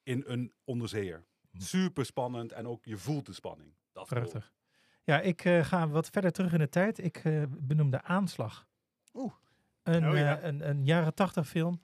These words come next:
Speaker 2: waarin je ook het jaren tachtig perspectief, eh, ziet op de Tweede Wereldoorlog en ook de, de helden. We hebben zo'n lange traditie in Nederland van, eh, eh, het, eh,
Speaker 3: Het
Speaker 2: wat
Speaker 3: verzet.
Speaker 2: het verzet.
Speaker 3: Ja.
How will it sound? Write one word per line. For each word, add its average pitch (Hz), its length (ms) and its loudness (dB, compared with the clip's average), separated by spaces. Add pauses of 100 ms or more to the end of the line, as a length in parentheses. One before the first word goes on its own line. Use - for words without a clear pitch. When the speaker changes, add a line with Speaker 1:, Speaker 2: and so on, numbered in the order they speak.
Speaker 2:
waarin 185 340 4
je 175 180 2
ook 214 420 2
het 147 160 2
jaren 160 300 2
tachtig - 400 -4
perspectief, 131 840 -2
eh, - 260 -4
ziet 113 360 -4
op 143 280 -2 (140)
de 120 100 -6
Tweede 127 240 0
Wereldoorlog 127 560 -2
en 143 220 -4
ook - 220 -6
de, 123 320 -4
de 139 100 -2
helden. 131 560 -2 (360)
We 147 100 -2
hebben 147 320 0
zo'n 151 300 0
lange 160 280 0
traditie 143 500 -2
in 127 80 0
Nederland 131 440 0
van, 117 280 -4 (400)
eh, 123 200 0
eh, 113 380 -4
het, 123 240 -6
eh, 117 60 -6
Speaker 3:
Het 113 180 -4
Speaker 2:
wat 135 160 -4
Speaker 3:
verzet. 131 520 -2
Speaker 2:
het 160 180 -4
verzet. 165 420 0
Speaker 3:
Ja. 127 220 -8